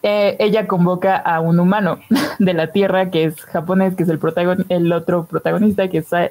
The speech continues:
Saito, lo que causa como un gran alboroto porque nunca se había visto que alguien convocara a un plebeyo, como ellos le dicen, que es una persona sin dominio de magia,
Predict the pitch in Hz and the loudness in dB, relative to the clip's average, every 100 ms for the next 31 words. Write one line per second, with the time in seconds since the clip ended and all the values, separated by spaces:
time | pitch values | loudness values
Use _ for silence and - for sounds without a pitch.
0 | - 190 185 185 220 349 _ _ _ _ | -2 -2 -2 0 -2 -2 _ _ _ _
1 | _ _ _ _ _ _ _ _ _ _ | _ _ _ _ _ _ _ _ _ _
2 | _ _ _ - 196 202 196 208 202 220 | _ _ _ -6 -2 0 0 0 0 0
3 | 180 165 185 185 180 160 170 180 196 180 | 2 2 2 2 2 0 0 0 0 -2
4 | 151 175 190 196 196 170 160 165 180 170 | 0 2 2 2 2 2 2 0 0 -2
5 | 165 160 170 170 151 147 160 160 170 180 | 0 0 0 0 -2 -2 -2 0 0 0
6 | 180 160 165 165 151 - - 160 160 165 | 0 2 2 2 0 -2 -4 -2 0 0
7 | 151 160 190 302 _ - - - - 196 | 0 0 0 -2 _ -20 -20 -16 -2 0
8 | 180 202 185 165 196 180 175 175 156 160 | 2 2 2 0 0 0 2 0 0 2
9 | 160 165 175 214 233 220 180 | 2 2 2 2 0 0 0